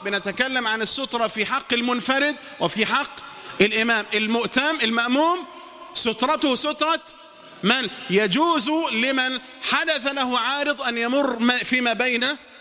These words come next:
الصفوف، لكن ليس هذا هو الأصل. لا نجعله ممر يذهب ويعود، لا. إذا عرض له شيء فلا بأس أن يمر من خلال الصفوف لسد فرجة، لانتقاض وضوء، إلى غير ذلك.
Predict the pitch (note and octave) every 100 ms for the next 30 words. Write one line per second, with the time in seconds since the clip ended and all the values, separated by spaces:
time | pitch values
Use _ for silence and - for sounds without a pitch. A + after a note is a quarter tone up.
0 | - - - F#3+ - B3+ E4 C4+ G#3+ G#3+
1 | G#3+ A#3+ A#3 A3 B3 C4+ B3 A3+ A3 A3
2 | D4 - - - - - D#3 A#3 A#3+ F#3
3 | G#3+ C#4+ B3+ B3 A3+ A#3+ D4+ A#3+ G3 A3
4 | C#4 G#3+ A3 F#3+ G#3+ A3 D#4+ B3+ A3+ D4
5 | - - - - F#3 G3+ G#3+ A3 A#3+ E4+
6 | E4+ D#4+ D4+ C#4+ C#4 C#4 C#4+ D4+ C4+ -
7 | A3+ A3+ G#3 C4+ B3 A3+ G#3+ G#3 A3 A3+
8 | A3 C4 - - - F#3 F#3 G3 B3 B3+
9 | G#3+ - G3 D4 E4 - - F#3 - C4
10 | F#3 G#3 B3 B3+ G#3+ A#3 A#3 - - F3
11 | B3 C4 B3+ A3 A3 G#3+ - A#3+ B3+ G#3+
12 | G#3+ G3+ C4 A#3+ A3+ A3+ G3+ C4 C#4+ B3
13 | A3 B3+ C4 C4